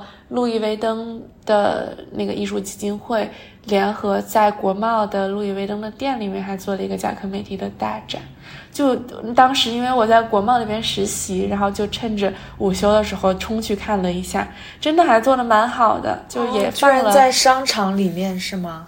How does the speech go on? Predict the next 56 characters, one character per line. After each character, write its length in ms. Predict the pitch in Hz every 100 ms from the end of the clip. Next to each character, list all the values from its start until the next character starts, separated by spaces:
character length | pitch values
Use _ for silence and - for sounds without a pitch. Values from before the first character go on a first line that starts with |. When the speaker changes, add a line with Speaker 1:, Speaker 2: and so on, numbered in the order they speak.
| -
Speaker 1:
对， 680 | 285 269 247 233 226 - -
但 180 | 302 302
他 160 | 349
那 180 | 359 359
个， 200 | 311 277 - -
他 180 | 359
那， 280 | 370 381 330
那 220 | 302 359
家 180 | 330 311
店 340 | 311 339 339 254
蛮 220 | 196 202
神 260 | 220 208
奇 140 | 233 233
的， 80 | 220
那 80 |
家 160 | 247 277
店 280 | 277 311 269
是 340 | 262 262 254 247 - - - - -
就 180 | 285 269
在 160 | 277
国 160 | 262 214
贸 180 | 254 247
商 240 | 254 262
城 280 | 269 196 214
里 80 | 202
面， 180 | - -
但 220 | 247 233
是 100 | 233
它 120 | 247
后 260 | - 320 277
面 180 | 220
是 260 | 214 - 240
有 200 | 214 -
一 100 | -
个 280 | 208 - 175 - - -
我 100 | 220
觉 160 | 214 214
得 100 | 254
做 180 | 285 311
得 80 | 254
还 160 | 214
不 100 | 214
错 240 | 226 - 320
的 80 | 233
一 100 | 202
个 160 | 196
艺 100 | 208
术 140 | 208 208
空 260 | 202 208
间， 200 | 208 208
就 80 | 214
是 60 | 226
它 180 | - 247
跟 220 | 254 254
它 200 | - 254
的 280 | 247 220